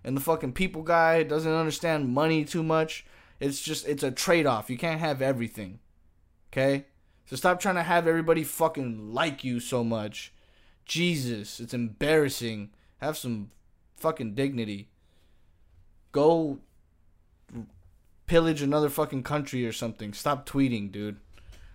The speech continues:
I'm over it. I'm fucking over it. Honestly, if we're picking billionaires, if we, if the world ends up going the way I think it's gonna go, and we abandon our countries,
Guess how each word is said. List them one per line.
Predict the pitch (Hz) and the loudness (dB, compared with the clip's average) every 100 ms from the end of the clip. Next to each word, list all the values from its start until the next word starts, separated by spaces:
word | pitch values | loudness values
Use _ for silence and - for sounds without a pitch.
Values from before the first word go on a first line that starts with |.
| - | -14
I'm | 113 131 | -2 4
over | 156 117 104 | 4 2 -6
it. | 95 - _ _ _ | -10 -14 _ _ _
I'm | 117 | -14
fucking | - 180 175 156 | 4 4 4 4
over | 143 139 113 95 | 4 4 0 -10
it. | - - - - - | -12 -18 -20 -20 -2
Honestly, | - 202 233 233 240 220 | 8 10 10 6 4 4
if | 170 | 6
we're | 208 | 6
picking | 220 226 208 175 | 6 4 4 4
billionaires, | 170 185 185 190 185 | 6 6 6 4 4
if | 147 | 2
we, | 165 180 | 0 4
if | 160 156 - | 4 4 2
the | 135 | 2
world | 131 180 190 190 185 - - - - _ | 8 10 10 6 2 -10 -20 -20 -20 _
ends | 139 170 139 | -2 0 4
up | 160 160 | 8 10
going | 151 151 156 | 10 8 8
the | 147 | 6
way | 139 143 147 | 6 8 8
I | 131 | 6
think | 131 147 143 | 4 0 0
it's | 135 | -4
gonna | 143 139 | 0 2
go, | 127 127 135 147 147 - - - - - _ - - | 2 4 6 6 2 -12 -20 -20 -20 -20 _ -20 -10
and | - 135 | -2 0
we | 127 147 147 | 4 4 4
abandon | 127 120 135 139 139 139 | 2 2 0 0 2 2
our | 127 127 | 0 -2
countries, | 151 139 139 147 151 151 - | -2 -2 0 0 0 -2 -10